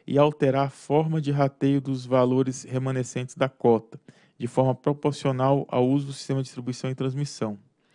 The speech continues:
E, segundo a distribuidora, para dar cumprimento à decisão judicial no reajuste dezesseis, a S G T apurou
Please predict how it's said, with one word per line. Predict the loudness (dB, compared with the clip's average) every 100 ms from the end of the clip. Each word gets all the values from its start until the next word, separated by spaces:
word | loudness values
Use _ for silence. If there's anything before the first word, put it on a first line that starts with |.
| -20 _ _
E, | -8
segundo | -2 0 2
a | 0
distribuidora, | -2 0 2 4 4 2 -2 _ _ 0
para | 2 4
dar | 2
cumprimento | -2 -6 -4 -4 -4
à |
decisão | -6 -8 -6 -6
judicial | -8 -6 -2 -2
no | -2
reajuste | -4 -4 -8 -10
dezesseis, | -4 -4 -2 -2 -2 -2 -4
a |
S | -6 -4
G | -4
T | -2 -2
apurou | -2 -2 0 0